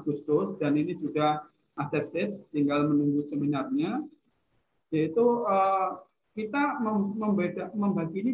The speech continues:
dalam ketiga kategori. Yang jurnal internasional, kita, eh,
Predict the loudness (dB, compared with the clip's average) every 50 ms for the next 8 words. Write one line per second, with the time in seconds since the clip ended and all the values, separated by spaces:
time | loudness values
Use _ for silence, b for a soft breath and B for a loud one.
0 | -2 -2 -2 -2 -2 -4 -6 -8 -8 -8 -8 -6 -6 -6 -6 -4 -6 -6 -8 -8
1 | -12 -12 -10 -10 -6 -2 -2 0 2 2 2 0 -2 -2 -4 -2 -2 0 2 2
2 | 0 0 -2 -4 -6 -4 -4 -4 -4 -4 -6 -6 -6 -4 -2 -2 -2 -2 -4 -6
3 | -8 -12 -14 -14 -16 -18 _ -10 -10 -8 -6 -4 -4 -4 -4 -6 -12 _ _ _
4 | _ _ _ _ _ _ -6 -4 -4